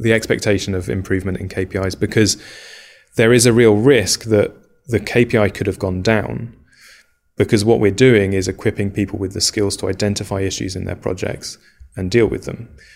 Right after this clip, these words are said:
So initially, they're able to identify issues that they weren't previously able to identify, you know, um, before the P M D Pro training. So there was a risk that K P Is could go down. Actually, what's happened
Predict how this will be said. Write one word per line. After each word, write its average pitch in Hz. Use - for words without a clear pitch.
So -
initially, 110
they're 104
able 101
to 92
identify 104
issues 95
that -
they 98
weren't 101
previously 95
able 95
to -
identify, 101
you 113
know, 98
um, 101
before 107
the 92
P 104
M 92
D -
Pro -
training. -
So 117
there 117
was 131
a 127
risk 113
that 104
K 98
P 98
Is 95
could -
go 101
down. 95
Actually, 120
what's 107
happened 95